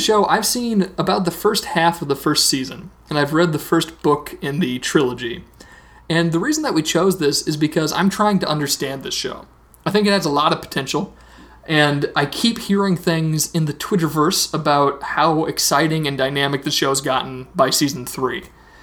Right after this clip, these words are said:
So I'm probably gonna keep watching to get there. Stephen King was recently on Twitter talking about how much he loves this and how adult and mature he thinks it is. Didn't quite see the full extent of that in the first few episodes, but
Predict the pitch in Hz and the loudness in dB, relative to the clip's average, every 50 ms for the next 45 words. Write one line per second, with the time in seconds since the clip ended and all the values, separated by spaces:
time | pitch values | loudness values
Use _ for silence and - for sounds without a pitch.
0 | - - - - - - - 170 156 156 156 160 - - - - 156 151 147 - | -20 -20 -20 -14 -8 -2 0 2 2 2 2 0 -2 -6 -4 -2 -2 -2 -2 -4
1 | - - 208 226 208 202 190 175 - - 180 139 139 147 147 151 151 - 151 143 | -2 0 0 2 4 2 2 2 2 0 -2 0 2 2 2 2 2 0 -2 -2
2 | 139 147 143 143 - 147 139 139 - - 190 175 160 151 - - 170 165 165 160 | 0 0 0 0 2 0 2 0 2 0 0 0 0 0 0 0 0 0 0 0
3 | 156 147 139 147 147 139 - - 151 143 139 139 143 - - 156 147 151 151 143 | -2 -2 0 -2 -2 -2 -4 -4 -4 -4 -4 -4 -6 -4 -4 -2 0 0 -2 0
4 | - 151 143 143 - 151 143 139 139 135 123 - 151 151 147 139 - - 143 131 | 0 0 0 0 -2 -8 -6 -2 -2 -2 0 0 0 0 0 -2 -2 -4 -4 -2
5 | 139 143 143 143 156 147 147 - - - 143 139 135 127 127 131 131 139 143 139 | 0 0 0 -2 -4 -4 -4 -4 -4 0 0 0 -2 -2 -4 -4 -2 -2 -2 -2
6 | - 151 131 123 127 - - 147 143 143 139 - 156 151 151 - 151 147 151 151 | -2 -6 -8 -8 -10 -4 0 0 0 0 0 0 -2 -2 -2 -2 -2 0 0 0
7 | 147 147 - - - - - - - - - - - 254 247 - - - - - | 0 -2 -8 -12 -20 -20 -20 -20 -20 -20 -10 -4 -2 0 0 0 -2 -6 -10 -6
8 | - 196 226 285 277 - - - 233 233 240 226 180 160 - - 202 226 220 208 | 0 0 0 0 2 0 0 0 0 0 0 2 2 2 2 2 0 0 2 0
9 | - - 214 214 196 202 196 208 220 220 - 196 190 185 - 208 196 - - - | 0 0 2 2 2 2 2 2 2 2 2 0 -2 0 2 0 0 0 0 0
10 | - 190 190 190 185 185 - - 196 202 233 247 202 - - - 156 156 156 - | 2 2 4 2 2 -2 -2 0 0 0 0 -2 -6 -6 0 2 2 2 2 -2
11 | - | -12